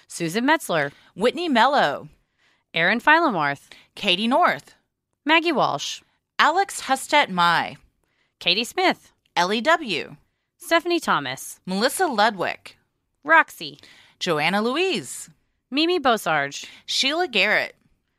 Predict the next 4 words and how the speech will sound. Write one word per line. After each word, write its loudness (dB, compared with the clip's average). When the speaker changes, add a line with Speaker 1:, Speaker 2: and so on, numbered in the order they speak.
Speaker 1:
Veronica 0
Grave. 2
Speaker 2:
Sarah 2
Martinez. -4